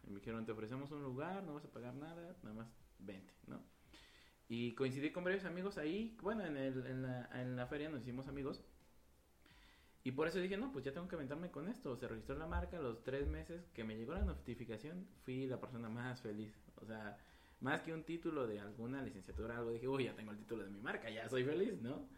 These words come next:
Y ya de ahí, este, ese fue el primer momento feliz. Cuando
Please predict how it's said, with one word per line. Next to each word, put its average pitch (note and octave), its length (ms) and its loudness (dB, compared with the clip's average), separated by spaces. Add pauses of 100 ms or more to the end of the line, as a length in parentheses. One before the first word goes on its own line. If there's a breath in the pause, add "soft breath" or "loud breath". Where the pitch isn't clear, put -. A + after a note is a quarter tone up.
(360 loud breath)
Y A2+ 140 0
ya A#2+ 120 4
de B2 60 2
ahí, B2+ 240 6
este, A2 1200 4 (200)
ese D#3+ 200 4
fue D3 160 0
el C#3 60 -2
primer A#2+ 280 -2
momento A2+ 280 -2
feliz. G2 340 0 (560 soft breath)
Cuando A#2 1500 4